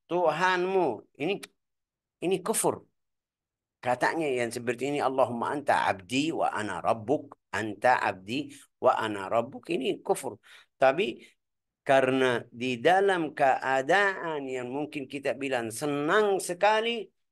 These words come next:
keluar kata yang, eh, zahirnya kufur. Bisa terima? Ya bisa. Kecuali kalau dia bilang, "Enggak, saya Tuhan, dia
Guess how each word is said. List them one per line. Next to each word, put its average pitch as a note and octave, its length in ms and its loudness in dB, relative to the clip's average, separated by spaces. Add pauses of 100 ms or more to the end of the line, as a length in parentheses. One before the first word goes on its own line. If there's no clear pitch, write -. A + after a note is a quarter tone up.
(120)
keluar D#3 480 2
kata C#3 480 4
yang, C3+ 320 -2 (400)
eh, G#2+ 160 0
zahirnya A2 720 2 (160)
kufur. A2 400 -8 (480)
Bisa A3 400 6
terima? A#3 480 6 (240)
Ya A#2 160 2
bisa. A#2+ 400 -2 (320)
Kecuali B2 400 0
kalau D3 240 0
dia C#3 160 0
bilang, G#2 240 -4
"Enggak, F3 400 8
saya F#3+ 240 6
Tuhan, G3+ 480 6 (240)
dia E3 240 4